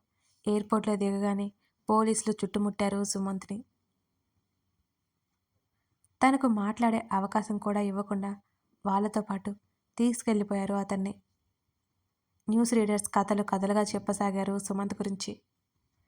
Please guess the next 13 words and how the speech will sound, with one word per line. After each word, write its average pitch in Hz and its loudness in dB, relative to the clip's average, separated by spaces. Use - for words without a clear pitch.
వాటిలో 208 4
సారాంశం, 196 2
ప్రముఖ 247 6
పారిశ్రామికవేత్త 202 2
స్వామినాయుడు 226 4
తనయుడు 196 0
సుమంత్తో 214 0
కలిసి 254 2
చేసిన 226 2
మోసాలు 208 -2
అంటూ 202 -2
ఒకదాని 214 2
తర్వాత 208 0